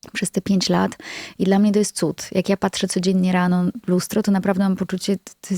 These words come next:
to się po prostu nie dzieje, że ty tutaj jesteś. To jest niemożliwe,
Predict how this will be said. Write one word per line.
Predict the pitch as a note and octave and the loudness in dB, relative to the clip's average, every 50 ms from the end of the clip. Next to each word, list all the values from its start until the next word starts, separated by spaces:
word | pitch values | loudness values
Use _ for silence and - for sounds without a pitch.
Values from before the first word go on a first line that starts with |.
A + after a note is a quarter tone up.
| - - | -6 -6
to | - - | -6 -6
się | - - | -6 -4
po | G3 | -4
prostu | F#3 G3 F#3+ - - F#3+ | -4 -2 -4 -2 0 2
nie | F#3 F#3 | 2 4
dzieje, | F3 F3 F3+ E3+ E3 - E3+ | 4 2 2 2 2 0 -2
że | F3 F3 | -2 -4
ty | - - - | -6 -8 -8
tutaj | - - E3 E3 D#3+ D#3 | -6 -4 -2 0 0 0
jesteś. | - - - - - - - - - - - - - - - - - - | -2 -2 -4 -6 -6 -6 -6 -8 -8 -10 -10 -10 -10 -12 -12 -14 -6 -4
To | - | -2
jest | - - | 0 2
niemożliwe, | G3 F#3+ F#3+ F#3+ F3+ F3 F3+ F3 D#3+ D#3 E3 - F3 | 2 4 4 4 2 2 2 2 2 0 0 -2 -4